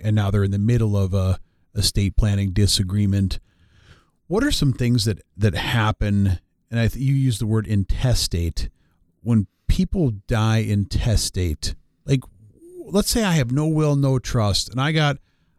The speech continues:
a house and a cabin and cars and boats and three little kids and a, and a wife. Like,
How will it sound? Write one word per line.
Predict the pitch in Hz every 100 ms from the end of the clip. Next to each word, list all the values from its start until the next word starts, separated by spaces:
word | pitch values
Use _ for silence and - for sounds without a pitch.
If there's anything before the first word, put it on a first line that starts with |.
| _
a | 151 135
house | 117 127 - 135
and | 123
a | 120
cabin | - 101 110 113 113
and | 113 110
cars | - 104 101 104 107 107 95
and | 110 98 -
boats | 101 107 - - -
and | 117 101 92 - _ _ _ -
three | - 151
little | 170 156 143
kids | - 104 113 113 104
and | 104
a, | 92 90 -
and | 107
a | 92
wife. | 104 143 135 123 - -
Like, | 110